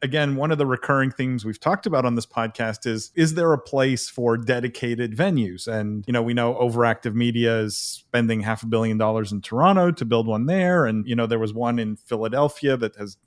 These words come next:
not happened. It was supposed to happen. It didn't happen. I'm curious, Todd, how you're thinking about dedicated esports venues, given that you have a, an esports team and an event management company. It feels like maybe that's the perfect fit for you guys.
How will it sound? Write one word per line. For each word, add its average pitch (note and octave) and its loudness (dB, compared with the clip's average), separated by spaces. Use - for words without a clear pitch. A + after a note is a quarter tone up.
not B2 0
happened. B2+ 2
It G#2 -16
was G2+ -12
supposed D3+ 2
to C#3 0
happen. C3 0
It G#2 -8
didn't D3+ 0
happen. B2+ -2
I'm D3 -2
curious, G#3 0
Todd, D#3+ 2
how C3+ 2
you're C3 2
thinking C#3+ -2
about G#2 -2
dedicated C3 2
esports A#2 -2
venues, B2+ 2
given C#3+ 2
that B2 0
you C#3 2
have C#3+ 4
a, D3+ 6
an C#3 2
esports C3+ 0
team F3+ 2
and D#3 2
an C#3 0
event C3 2
management B2 0
company. A#2+ 0
It C#3 -6
feels D#3 2
like B2+ 2
maybe B2+ 0
that's A#2+ -2
the A#2+ -4
perfect A#2+ -2
fit - -4
for - -6
you B2 -2
guys. F#3 -2